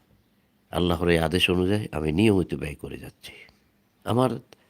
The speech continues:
উপরে অর্পিত দায়িত্ব আমি পালন করে যাচ্ছি, কারণ ওই জান্নাতটা আমার দরকার, আল্লাহর সন্তুষ্টি আমার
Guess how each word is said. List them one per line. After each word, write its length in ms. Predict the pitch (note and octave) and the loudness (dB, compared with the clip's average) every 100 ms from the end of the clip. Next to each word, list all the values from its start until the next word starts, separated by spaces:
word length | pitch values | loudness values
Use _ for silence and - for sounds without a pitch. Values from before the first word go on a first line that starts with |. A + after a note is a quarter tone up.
| _ _ _ | _ _ _
উপরে 280 | - F2+ G#2 | -4 2 6
অর্পিত 380 | F#2+ F2 F#2 F2+ | 6 4 0 0
দায়িত্ব 400 | E2 D2+ - D#2+ | 2 0 -2 -6
আমি 100 | D#2 | -6
পালন 280 | E2 D2 C#2 | -6 -6 -8
করে 200 | C#2 C2+ | -10 -10
যাচ্ছি, 300 | D#2 - C2+ | -12 -12 -8
কারণ 240 | F#2+ G2+ | -2 2
ওই 120 | F2 | 2
জান্নাতটা 480 | D#2+ D#2+ D#2+ D2+ - | 2 -2 -2 -6 -8
আমার 160 | D2+ D#2 - | -10 -10 -10
দরকার, 320 | D#2 - G2 - - _ | -10 -6 -8 -8 -20 _
আল্লাহর 300 | - D2 D2+ | -8 -4 -2
সন্তুষ্টি 540 | - A2 G#2+ F#2 - E2+ | 0 0 0 -4 -4 -4
আমার 160 | D#2+ | -4